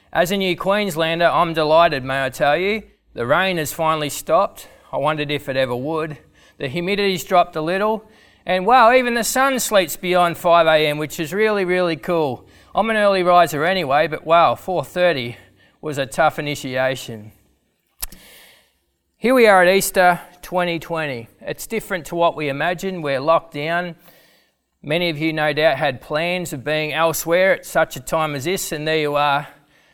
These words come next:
stuck in your home. Isn't it good to know we have a God who knows the beginning from the end? And this has taken him by no surprise. He knew that we would be here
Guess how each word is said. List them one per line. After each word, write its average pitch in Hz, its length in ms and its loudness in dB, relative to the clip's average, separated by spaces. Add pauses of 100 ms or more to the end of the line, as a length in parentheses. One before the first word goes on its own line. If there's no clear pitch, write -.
stuck - 400 -2
in 135 120 -10
your 120 120 -8
home. 110 420 -6 (540)
Isn't 185 220 -6
it 196 100 -6
good 196 180 -2
to 156 80 -14
know 160 200 0
we 151 100 -2
have 160 140 4
a 147 80 -2
God 147 500 2 (640)
who 139 140 -6
knows 151 300 -2
the 139 100 -8
beginning 147 400 -8
from 135 180 -10
the 123 140 -8
end? 160 360 -8 (520)
And 175 260 -6
this 240 160 -6
has 208 160 -10
taken 175 480 0
him 180 340 -6
by 143 180 2
no 165 200 -2
surprise. 131 840 -4 (300)
He 190 140 -2
knew 185 180 -2
that 165 120 -4
we 160 120 -4
would 156 80 -4
be 135 140 -6
here 160 500 -2